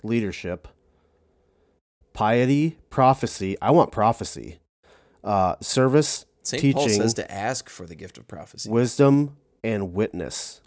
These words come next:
Speaker 1: Well, I'm asking right now. God
Speaker 2: Dude,
Speaker 1: the
Speaker 2: I've
Speaker 1: Father.
Speaker 2: done it before. <laughs>
Speaker 1: I would like the gift of prophecy.
Speaker 2: See, man, I'm so prideful. Like, if God gave me any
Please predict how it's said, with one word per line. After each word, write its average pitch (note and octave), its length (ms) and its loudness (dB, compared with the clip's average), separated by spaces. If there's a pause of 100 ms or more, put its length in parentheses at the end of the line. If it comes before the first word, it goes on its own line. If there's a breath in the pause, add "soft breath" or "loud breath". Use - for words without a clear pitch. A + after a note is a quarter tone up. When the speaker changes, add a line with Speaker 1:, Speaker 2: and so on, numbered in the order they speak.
Speaker 1:
Well, A#2 140 2
I'm C3+ 160 6
asking C3 340 4
right G#2 200 -2
now. F#2 440 -4 (1700)
God A2+ 220 2
Speaker 2:
Dude, B2 80 2
Speaker 1:
the A#2+ 60 0
Speaker 2:
I've B2 40 0
Speaker 1:
Father. G#2+ 240 4
Speaker 2:
done F#2+ 80 -4
it F#2 40 -2
before. C#3 320 -4 (640 soft breath)
<laughs> - 540 -10
Speaker 1:
I A#2 220 6
would C#3+ 180 6
like A#2 400 0 (320)
the A#2+ 80 -4
gift A2+ 340 -6
of G#2 100 -6
prophecy. E2+ 720 -4 (680 soft breath)
Speaker 2:
See, - 160 -10
man, C#3+ 220 -6
I'm E3 200 -2
so C3 240 0
prideful. A2 680 -4
Like, G#2 220 -4
if G#2 120 -6
God G#2+ 220 -4
gave G2+ 200 -4
me A2 100 -4
any G2+ 200 -6